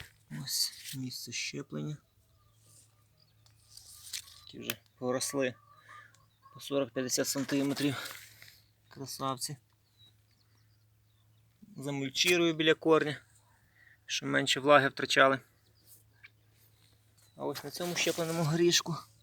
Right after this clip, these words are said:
Бачу місце щеплення. Залишив горішки. Ну, звісно,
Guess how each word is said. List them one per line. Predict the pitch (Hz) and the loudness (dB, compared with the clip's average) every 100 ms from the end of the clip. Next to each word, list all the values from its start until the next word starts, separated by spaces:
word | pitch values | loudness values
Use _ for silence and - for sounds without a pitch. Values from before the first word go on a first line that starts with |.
| _ _ _ _ _ _ _ _ _ _ _ _ - | _ _ _ _ _ _ _ _ _ _ _ _ -20
Бачу | - - 156 | -18 -16 -12
місце | 143 - - | -12 -10 -8
щеплення. | - 143 139 151 156 151 _ _ _ _ _ - - - - - - - - - - - - - - - - - - - | -4 -2 -2 -4 -8 -8 _ _ _ _ _ -20 -18 -18 -20 -20 -20 -20 -20 -20 -18 -16 -14 -16 -18 -20 -20 -18 -12 -2
Залишив | 139 139 120 117 110 | 0 0 -2 -2 -4
горішки. | 113 113 - - - - - - - _ - | -4 -4 -4 -6 -14 -18 -18 -18 -20 _ -12
Ну, | 165 | -8
звісно, | 156 160 - 135 127 | -2 0 0 -2 -6